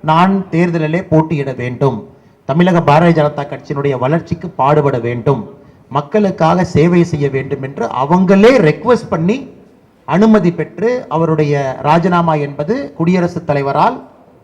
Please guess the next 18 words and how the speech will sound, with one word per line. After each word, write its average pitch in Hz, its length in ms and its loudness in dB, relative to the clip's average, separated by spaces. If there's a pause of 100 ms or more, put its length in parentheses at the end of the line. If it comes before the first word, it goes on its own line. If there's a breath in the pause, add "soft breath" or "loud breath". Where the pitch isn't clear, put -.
(140)
அங்கீகாரம் 196 640 4
செய்யப்பட்டு 160 680 -6
திரும்ப 196 320 4
வந்து 151 300 -6
கட்சியில 170 320 -8
சீட்டு 160 280 -8
கொடுத்து - 320 -12
சவுச்சனல் 156 400 -6
நின்னார். 131 320 -8 (760 soft breath)
ஆனால் 226 240 0
தமிழிசை 220 440 4
அக்கா 190 300 4
அவருடைய 170 360 4
உயரம் 220 340 4
இந்த 175 220 0
கட்சியிலே 170 440 -2
மிகப்பெரிய 170 520 -2
உயரம். 120 300 -8